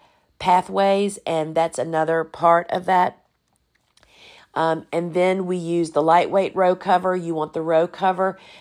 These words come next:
to be, I find that making our row cover about, um, you know, four to eight feet longer than the bed at each end. Um, and, you know, we try to make all of our beds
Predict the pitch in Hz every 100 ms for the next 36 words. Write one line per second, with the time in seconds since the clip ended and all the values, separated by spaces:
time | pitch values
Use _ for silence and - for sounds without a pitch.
0 | _ 185 170 175 170 170 - 165 190 196
1 | 190 185 185 156 170 160 175 175 175 156
2 | - 160 156 165 170 - 185 175 175 -
3 | 156 156 151 147 - - - - - 156
4 | 147 147 - - 180 147 143 - 196 190
5 | 196 190 170 - 175 165 - 202 190 160
6 | 160 160 160 175 180 170 170 170 160 156
7 | 165 170 156 - 175 160 - - 165 175
8 | 202 247 254 - - - - 165 170 160
9 | - 165 165 165 - 180 175 165 170 202
10 | 208 208 190 175 160 160 - 156 175 175
11 | 170 160 156 156 160 156